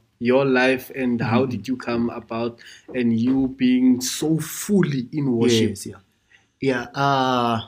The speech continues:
Speaker 2: man, it's a, it's a, it's a, it's a, it has been a very interesting journey, a roller coaster ride for that matter.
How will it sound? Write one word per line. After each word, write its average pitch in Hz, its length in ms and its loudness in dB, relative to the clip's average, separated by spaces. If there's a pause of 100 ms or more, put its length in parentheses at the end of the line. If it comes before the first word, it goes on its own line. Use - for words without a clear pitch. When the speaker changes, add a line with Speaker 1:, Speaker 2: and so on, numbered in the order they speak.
(300)
Speaker 2:
man, 131 320 4
it's 120 260 -2
a, 135 220 6
it's 135 260 -2
a, 131 100 -2
it's 127 220 -6
a, 139 60 -6
it's 131 200 -8
a, 120 180 -4 (140)
it 135 240 -6
has 131 140 0
been 127 220 2
a 127 100 2
very 117 840 -2 (440)
interesting 127 460 -2
journey, 113 380 0 (400)
a 120 120 -4
roller 127 200 0
coaster 127 260 -6
ride 107 260 -4
for 113 100 -12
that 110 180 -8
matter. 110 360 -6